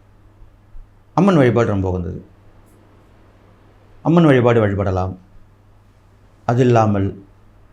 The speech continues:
பெருமாளுடன் கூடிய தாயார் லக்ஷ்மி நரசிம்மர், லக்ஷ்மி நாராயணர், இது மாதிரிலாம் வழிபடலாம். ஸ்ரீதேவி பூதேவி சமேத வெங்கடாஜலபதி, இந்த மாதிரி பெருமாள்களை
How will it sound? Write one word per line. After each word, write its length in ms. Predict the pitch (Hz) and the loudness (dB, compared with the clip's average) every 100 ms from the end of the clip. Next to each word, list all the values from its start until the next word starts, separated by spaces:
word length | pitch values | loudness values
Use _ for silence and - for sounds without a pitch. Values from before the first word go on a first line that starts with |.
| - _ _ _ _ _ - | -20 _ _ _ _ _ -4
பெருமாளுடன் 520 | 151 151 147 139 131 123 | 2 4 6 4 2 -2
கூடிய 320 | 113 110 101 | -4 -2 -2
தாயார் 480 | 117 117 107 98 - - _ - _ - | 0 0 0 -2 -8 -20 _ -20 _ -6
லக்ஷ்மி 600 | 123 123 - 120 113 - - _ _ _ _ _ _ _ _ _ - | -6 -4 -4 -4 -4 -10 -18 _ _ _ _ _ _ _ _ _ -6
நரசிம்மர், 580 | 120 - 110 101 98 - - | -4 -4 -4 -4 -6 -8 -6
லக்ஷ்மி 340 | 123 - 123 | -6 -4 -4
நாராயணர், 680 | 104 110 110 107 98 101 - - _ _ _ _ _ _ _ - | -2 -2 0 -2 -2 -6 -10 -20 _ _ _ _ _ _ _ -6
இது 120 | 190 | -2
மாதிரிலாம் 220 | 180 175 | 0 0
வழிபடலாம். 300 | 117 85 87 | 0 -2 -8
ஸ்ரீதேவி 520 | - 151 139 139 131 | 0 4 6 4 4
பூதேவி 340 | 113 120 117 113 | 0 0 0 -2
சமேத 600 | 113 107 101 101 90 - _ - | -4 -4 -4 -4 -6 -10 _ -8
வெங்கடாஜலபதி, 800 | 120 123 120 107 101 95 101 104 - _ - | -2 2 2 0 -4 -4 -8 -10 -16 _ -8
இந்த 120 | 151 | -2
மாதிரி 200 | 165 156 | 0 0
பெருமாள்களை 760 | - 131 123 110 117 98 90 | -2 -2 -2 -2 -2 -4 -6